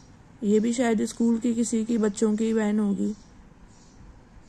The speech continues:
ये गड्ढे की हालत देखिए, सड़क की हालत, ओहो। गड्ढे में सड़क है या सड़क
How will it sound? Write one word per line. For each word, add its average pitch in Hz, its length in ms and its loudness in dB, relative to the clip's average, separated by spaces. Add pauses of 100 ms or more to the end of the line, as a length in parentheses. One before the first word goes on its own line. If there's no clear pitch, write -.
(140)
ये 202 160 4
गड्ढे 190 360 0
की 196 120 -4
हालत 202 300 0
देखिए, 185 420 -8
सड़क 185 320 -4 (100)
की 202 100 -4
हालत, - 300 -6 (720)
ओहो। 180 340 -2 (4000)
गड्ढे 202 340 0
में 254 100 0
सड़क 233 340 0
है 254 160 -2
या 311 120 -4
सड़क 214 280 -4